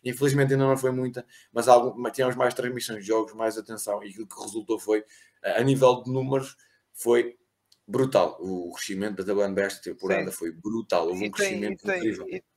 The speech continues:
Speaker 2: tem
Speaker 1: Desde,
Speaker 2: crescido,
Speaker 1: desde,
Speaker 2: e tem crescido
Speaker 1: sim,
Speaker 2: aos
Speaker 1: sim,
Speaker 2: bocados,
Speaker 1: desde as
Speaker 2: sim.
Speaker 1: interações nas redes sociais, desde a forma como se fala, o número de procuras,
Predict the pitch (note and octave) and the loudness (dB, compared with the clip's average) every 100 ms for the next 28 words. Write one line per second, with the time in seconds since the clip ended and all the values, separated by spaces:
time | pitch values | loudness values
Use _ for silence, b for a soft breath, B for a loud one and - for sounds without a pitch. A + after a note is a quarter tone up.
0 | _ - C#3 C#3 C3+ C3+ C#3+ C#3 D3+ C3+ | _ 6 8 8 6 4 6 6 8 6
1 | B2+ - _ D3+ - E3+ - E3+ D3+ C3+ | 6 -4 _ -14 -2 0 0 2 4 4
2 | - C3+ C3+ C#3+ D3+ D3+ D3+ D3 - D3 | 2 2 2 2 0 8 10 10 8 2
3 | C#3+ C3 C3 C3 B2 A#2+ A#2 A2+ G#2+ G#2+ | 2 4 2 2 -6 2 6 6 4 -4
4 | b b b _ A#2+ B2 B2 A2 - B2 | b b b _ 4 6 4 4 6 6
5 | B2 - A#2 - - A2 G2+ G#2 A2+ A#2 | 6 -2 -6 -4 4 6 8 4 0 -2
6 | A2 - G#2+ G#2 G#2+ G2+ G2+ | 0 2 2 2 0 0 -4